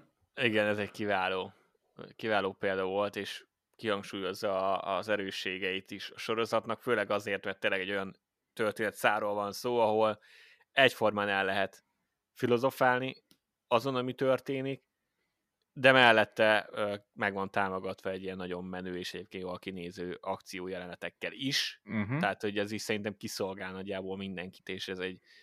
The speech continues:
Speaker 2: ez egy jó választás, ö, bárki számára.
Speaker 1: Mhm. Neked
Speaker 2: Úgyhogy,
Speaker 1: mi lenne
Speaker 2: ja.
Speaker 1: az első? Most
Speaker 2: Á,
Speaker 1: úgy
Speaker 2: nem tudom.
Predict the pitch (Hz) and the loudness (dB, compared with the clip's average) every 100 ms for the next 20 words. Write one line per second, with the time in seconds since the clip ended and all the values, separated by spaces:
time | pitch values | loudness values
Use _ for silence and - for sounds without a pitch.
0 | _ _ _ _ _ _ - 101 95 95 | _ _ _ _ _ _ -20 -12 -10 -6
1 | 92 92 87 87 - - 90 85 - 98 | -6 -4 -4 -6 -8 -6 -6 -6 -8 -8
2 | 92 90 90 90 87 95 - _ _ _ | -6 -4 -4 -4 -6 -8 -18 _ _ _
3 | _ _ _ - 90 87 98 - 90 90 | _ _ _ -8 -6 -6 -10 -8 -8 -8
4 | 90 87 92 104 _ _ _ _ _ - | -8 -8 -10 -14 _ _ _ _ _ -14
5 | 113 120 - - - - - _ _ 117 | -14 -14 -16 -18 -18 -20 -20 _ _ 2
6 | 110 110 117 117 107 95 92 90 92 90 | 2 4 4 4 6 6 6 2 2 0
7 | 85 - 92 95 - _ _ - 95 135 | -2 -4 -8 -10 -14 _ _ -2 4 6
8 | 110 101 98 98 95 98 | 4 0 -8 -8 -8 -6